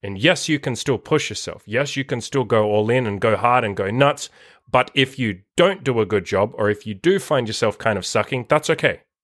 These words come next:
You know what I mean? Like, go out and talk to fifteen women today. That's going all in. But at the same time, give yourself permission to suck while you do it.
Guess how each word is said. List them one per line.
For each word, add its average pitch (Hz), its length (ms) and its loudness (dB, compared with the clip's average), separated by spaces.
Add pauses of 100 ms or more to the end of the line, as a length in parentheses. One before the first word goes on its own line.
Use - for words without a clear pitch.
(120)
You 101 80 -6
know 107 100 2
what 104 100 2
I - 20 -2
mean? 123 160 2
Like, 127 240 2 (720)
go 156 220 6
out 165 160 4
and 143 100 -4
talk 151 260 -2
to 120 120 -6
fifteen 143 560 -2
women 117 260 -2
today. 95 380 -6 (1120)
That's 135 240 2
going 135 300 2
all 113 160 2
in. 90 220 -2 (600)
But 120 140 2
at 110 140 -4
the 107 100 -6
same 151 300 -2
time, 127 240 -2
give 127 280 0
yourself 139 380 0
permission 120 400 -6
to 101 100 -10
suck - 380 -2
while 104 280 4
you 92 160 -8
do 131 220 0
it. 78 180 -6